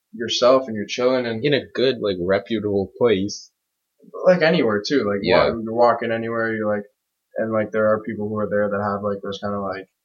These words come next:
Speaker 1: you know, those ties.
Speaker 2: Yeah.
Speaker 1: But, like, if you're just being you and you're chilling
Speaker 2: It'd be alright.
Speaker 1: and you're not trying to fucking stir shit up,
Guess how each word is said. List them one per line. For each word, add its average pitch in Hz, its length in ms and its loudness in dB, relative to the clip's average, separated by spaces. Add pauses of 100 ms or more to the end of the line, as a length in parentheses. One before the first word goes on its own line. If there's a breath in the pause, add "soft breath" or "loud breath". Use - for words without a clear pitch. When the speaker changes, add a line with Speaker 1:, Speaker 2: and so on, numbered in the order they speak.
(260)
Speaker 1:
you 107 80 -10
know, 101 160 -4
those 101 160 -4
ties. 113 480 -2
Speaker 2:
Yeah. 90 260 -2
Speaker 1:
But, 110 40 -2
like, 120 140 0
if 117 140 -4
you're 175 140 2
just 175 200 -2
being 123 240 4
you 135 340 0
and 110 80 -8
you're 113 140 -4
chilling 117 340 2
Speaker 2:
It'd 143 80 2
be 110 100 4
alright. 71 300 0 (260)
Speaker 1:
and 113 120 -2
you're 120 120 4
not 123 280 6
trying 113 200 0
to - 120 -10
fucking 113 400 0
stir 110 260 0
shit 110 240 -2
up, 135 240 4